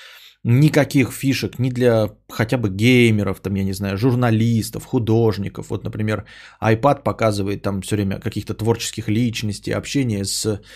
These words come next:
м, со стариками, какими-то фотографии им показываешь, ещё по-, прочее. А часы — это исключительно, м, э, фитнес-трекер. Они нахуй не нужны, просто если вы не дрочер. А, э,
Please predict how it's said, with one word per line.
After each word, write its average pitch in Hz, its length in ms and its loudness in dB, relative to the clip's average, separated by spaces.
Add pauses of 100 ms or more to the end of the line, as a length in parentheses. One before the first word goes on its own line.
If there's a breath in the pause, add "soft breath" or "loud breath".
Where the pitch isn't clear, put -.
(380 loud breath)
м, 110 260 -4
со 123 140 -2
стариками, 113 720 2
какими-то 101 420 -4
фотографии 110 680 0
им 98 140 -2
показываешь, 98 640 -4
ещё 104 260 -4
по-, 110 240 -2
прочее. 113 600 -4 (340 loud breath)
А 113 140 0
часы — 190 500 0
это 135 320 0
исключительно, 120 1000 0
м, 101 380 -2
э, 101 160 0
фитнес-трекер. 101 800 -4
Они 110 200 0
нахуй 107 420 0
не 92 80 -2
нужны, 90 320 -6
просто 113 320 -4
если 98 360 -6
вы 113 260 -2 (360 loud breath)
не 113 240 4
дрочер. 104 580 0 (520 loud breath)
А, 104 380 -2
э, 110 300 2